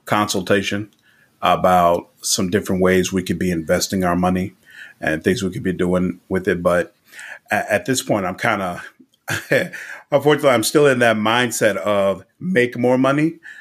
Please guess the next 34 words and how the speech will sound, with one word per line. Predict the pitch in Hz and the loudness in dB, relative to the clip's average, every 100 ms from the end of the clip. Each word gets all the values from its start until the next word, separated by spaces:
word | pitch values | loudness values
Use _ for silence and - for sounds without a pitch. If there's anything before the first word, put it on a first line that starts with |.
| - - | -20 -10
And | - 107 101 98 92 92 | 0 2 2 0 -2 -4
so, | 87 107 95 | -2 0 2
you | 92 95 | 0 -2
know, | 92 85 - _ - | -4 -6 -8 _ -6
that's | 92 95 - | -2 -2 -2
part | - 98 | 0 0
of | |
the | 92 | 2
reason | 92 90 95 | -2 -2 -2
why | 90 87 | 0 0
I | 90 | 0
started | - 90 90 92 | -2 -2 -2 0
up | 85 | -2
these | 90 87 | -4 -6
several | 92 90 | -4 -2
businesses | 87 107 90 90 90 | 0 0 -2 -6 -10
between | - - 87 85 | -16 -10 -8 -8
the | 80 | -10
podcast | - 85 85 90 - 85 80 82 82 - | -4 0 0 -2 0 0 0 -2 -4 -6
and | 78 80 - - _ | -8 -8 -12 -20 _
the | - | -10
travel | - 107 92 | -2 0 0
business | 87 90 87 87 87 - | -4 -6 -6 -8 -10 -8
that | 85 | -4
I've | 82 82 | -4 -4
been | 82 | -8
doing | 87 82 82 85 | -8 -8 -6 -6
and | 82 85 87 - - - - | -4 -4 -6 -10 -16 -18 -6
my | 98 101 | -4 -2
own | 95 | -4
personal | 90 123 110 101 90 | 0 0 0 -4 -6
YouTube | 90 90 92 87 | -8 -10 -10 -6
page. | 101 90 87 87 82 | -4 -2 -4 -8 -10
It's, | 85 - | -10 -10